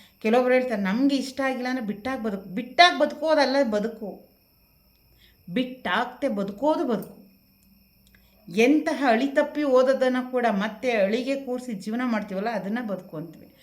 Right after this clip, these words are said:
So, ಇದಕ್ಕೆ ಒಂದು ಎಕ್ಸಾಂಪಲ್, ಸ್ವಲ್ಪ ದಿನಗಳ ಹಿಂದೆ ಅಷ್ಟೇ. So, ನಮ್ಮ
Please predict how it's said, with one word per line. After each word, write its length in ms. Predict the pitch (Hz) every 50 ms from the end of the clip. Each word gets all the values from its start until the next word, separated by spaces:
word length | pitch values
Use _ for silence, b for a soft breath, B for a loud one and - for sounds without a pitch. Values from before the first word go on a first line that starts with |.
| B B B B B B -
So, 220 | 247 226 214 202 202
ಇದಕ್ಕೆ 280 | 202 233 262 - 262
ಒಂದು 240 | 254 220 196 185 175
ಎಕ್ಸಾಂಪಲ್, 760 | 165 165 165 - - 269 277 254 226 233 208 185 175 175 180 196 226 254 262 247 - -
ಸ್ವಲ್ಪ 280 | - 214 247 233 269
ದಿನಗಳ 400 | 269 226 247 240 240 233 226 226
ಹಿಂದೆ 300 | 214 208 196 196 196 202
ಅಷ್ಟೇ. 500 | 190 190 190 - - 175 156 160 214 - - B B B B B B B B B B -
So, 120 | - 220 208 196 190 185 175 170 165 160 151 151 151 - - - - - _ _ _ _ -
ನಮ್ಮ 220 | - 208 214 214